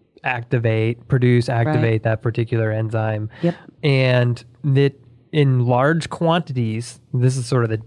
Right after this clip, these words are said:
Speaker 1: the large takeaway, the big takeaway, is that high production of beta glucuronidase in the gut allows for the recirculation of fat-soluble hormones and fat-soluble toxins. That's kind of the,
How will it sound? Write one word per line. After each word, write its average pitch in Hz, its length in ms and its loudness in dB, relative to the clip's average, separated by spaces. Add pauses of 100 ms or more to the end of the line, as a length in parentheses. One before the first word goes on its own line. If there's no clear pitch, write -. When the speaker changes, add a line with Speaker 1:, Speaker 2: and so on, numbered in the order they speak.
(100)
Speaker 1:
the 117 120 0
large 139 600 0
takeaway, 110 500 -2
the 117 80 -4
big 135 180 0
takeaway, 110 460 -2 (540)
is 131 180 2
that 120 380 0 (120)
high 151 380 0
production 131 440 0
of 113 80 0
beta 120 200 0
glucuronidase 113 640 -2
in 113 60 -4
the 113 60 -2
gut 180 360 0 (520)
allows 151 480 2
for 131 260 2
the 123 340 2
recirculation 127 1300 0
of 117 140 -2
fat-soluble 120 720 0
hormones 113 460 0
and 113 120 -4
fat-soluble 117 500 -2
toxins. 127 460 0
That's 127 220 -2
kind 131 200 2
of 117 80 2
the, 113 140 -2